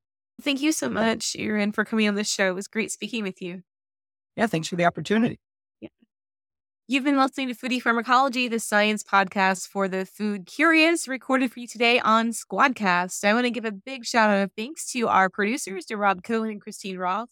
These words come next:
Speaker 1: for bringing us a great show each and every week.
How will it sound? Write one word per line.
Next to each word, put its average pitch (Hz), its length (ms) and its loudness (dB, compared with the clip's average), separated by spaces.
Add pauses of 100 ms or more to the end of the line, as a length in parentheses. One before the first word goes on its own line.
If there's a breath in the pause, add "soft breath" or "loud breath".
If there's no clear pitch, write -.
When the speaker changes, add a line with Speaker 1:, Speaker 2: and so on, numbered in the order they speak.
Speaker 1:
for 196 120 -8
bringing 190 300 0
us 185 220 -4 (440)
a 339 80 4
great 226 280 0
show 180 320 2
each - 180 -8
and 190 60 -2
every 175 180 -2
week. 247 320 -4